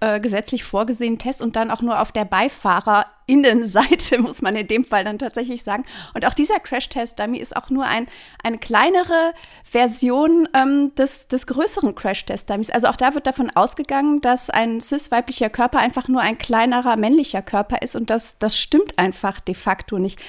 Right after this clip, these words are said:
Aber da gibt es jetzt auch Bemühungen, vor allen Dingen Vorreiterinnen sind Schweden, weil, ähm, die, äh, Zuständige dort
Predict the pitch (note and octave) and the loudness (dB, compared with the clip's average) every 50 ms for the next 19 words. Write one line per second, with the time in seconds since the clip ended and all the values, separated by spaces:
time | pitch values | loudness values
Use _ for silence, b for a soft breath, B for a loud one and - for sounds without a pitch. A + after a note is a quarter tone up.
0 | B B B - A3+ A#3+ A3+ A3+ A3+ C4 B3 - - B3 - - A3 G#3+ - - | B B B 2 4 4 4 4 2 -2 -4 -4 -4 -4 -4 -4 -6 -6 -6 -6
1 | - - - A3 G#3 G#3+ A3 B3 B3+ A3+ G#3+ A3 G#3+ G#3+ - A3+ - - A3 A#3+ | -8 -6 -6 -4 -2 0 0 0 0 -2 -4 -4 -6 -6 -6 -4 -4 -2 -2 -2
2 | A#3+ A3+ A#3 A3 G#3+ G#3+ - - A#3 A3+ A3 G#3+ G3 G#3+ - - A3+ A3 A3 A3 | -2 -4 -4 -4 -6 -6 -8 -6 -6 -6 -4 -4 -4 -4 -4 -4 -4 -4 -4 -6
3 | - - - - - - - - F#3 - A#3+ B3 D#4+ D#4+ D#4+ E4 D4+ - B3 - | -10 -16 -20 -20 -20 -20 -20 -14 0 4 8 8 10 10 8 6 4 2 0 -2
4 | A#3+ A#3+ A3+ - - - - A3 A3 B3 D4+ D4+ D4+ C#4 C#4+ D4 B3+ A#3+ A3+ A#3 | -2 -2 -2 -4 -6 -8 -2 0 2 2 2 2 2 2 2 2 2 2 2 2
5 | A3+ A3 - - G#3+ G#3+ A3 A3 G#3+ - - G#3 G3 G3 G3+ G3+ A3 - - - | 0 -2 -4 -6 -6 -6 -6 -6 -8 -8 -8 -8 -6 -6 -6 -8 -8 -8 -8 -6
6 | G3 G3+ G3+ G3+ G#3+ - - B3 - - - A3 A3 G#3+ G#3+ G#3 G#3+ G#3 G#3 - | -6 -6 -6 -8 -8 -6 -6 -6 -6 -4 -4 -4 -4 -4 -4 -6 -6 -6 -2 0
7 | G3 G3+ G#3 - | 0 0 0 -2